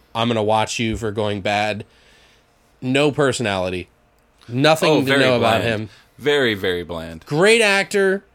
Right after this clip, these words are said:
Speaker 1: horrible backstory, nothing. Okay? Her, cool, kind of, okay, whatever. She's kind of like this rebel, whatever. They cut out the best line of hers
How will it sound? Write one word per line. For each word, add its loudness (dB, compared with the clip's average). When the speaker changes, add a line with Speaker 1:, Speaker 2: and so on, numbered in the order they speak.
Speaker 1:
horrible 4
backstory, 0
nothing. -2
Okay? 0
Her, 2
cool, 2
kind 0
of, -2
okay, 2
whatever. 2
She's -2
kind 0
of 0
like 2
this -2
rebel, 0
whatever. 0
They -2
cut 2
out 2
the -2
best 0
line 0
of -4
hers -6